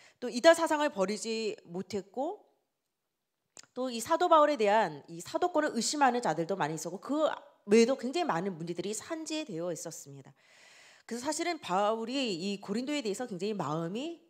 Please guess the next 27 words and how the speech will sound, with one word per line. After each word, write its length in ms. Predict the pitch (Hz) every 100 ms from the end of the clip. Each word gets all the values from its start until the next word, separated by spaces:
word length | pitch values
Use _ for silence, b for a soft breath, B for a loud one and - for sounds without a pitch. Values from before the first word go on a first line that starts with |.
| _
고구마처럼 480 | - 185 214 202 196
답답한 480 | - - 196 - 214
거죠. 480 | 190 156 139 139 143 B B B
늘 340 | 202 254 262
염려하고, 840 | 196 208 233 233 202 233 302 392 B B
어, 160 | - 151
걱정하고 640 | - 190 - 254 247 226
있었는데, 720 | 220 - 190 147 143 185 151 127 B B B
오늘 200 | 233 294
본문에 380 | 302 202 220 226
보면, 520 | 180 151 214 156 123 _ b b
어, 160 | - 147
이러한 580 | 240 302 320 302 175
바울의 400 | - 226 277 320
마음을 720 | 294 180 180 185 220 311 403 - _
시원케 520 | - - 392 381 381
하는 560 | 269 180 156 175 165 143
세 260 | - - 349
명의 420 | 349 339 339 339
사람이 640 | 330 269 247 226 277 381 381 - _
등장합니다. 680 | - 170 185 214 208 139 135 - _ _ _ _ _ - _ -
이 80 |
세 180 | 170 294
사람이 460 | 302 302 262 247 254
등장을 420 | 175 165 185 190
하게 240 | 202 196
되어집니다. 580 | 185 156 156 160 139 143